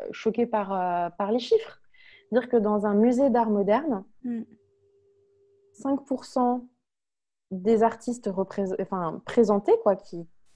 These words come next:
Speaker 1: qui ont leur travail dans un musée d'art moderne, cinq pour cent sont des femmes.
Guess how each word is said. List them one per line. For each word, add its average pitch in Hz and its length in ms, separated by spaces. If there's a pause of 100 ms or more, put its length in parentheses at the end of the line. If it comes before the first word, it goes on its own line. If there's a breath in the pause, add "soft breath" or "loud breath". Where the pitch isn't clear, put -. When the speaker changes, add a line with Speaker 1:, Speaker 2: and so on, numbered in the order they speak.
(440)
Speaker 1:
qui - 160
ont 240 80
leur 247 180
travail 214 360
dans 196 180
un 190 60
musée 202 200
d'art 196 200
moderne, 214 400
cinq 311 260
pour 262 160
cent 311 140
sont 269 140
des 220 120
femmes. 165 220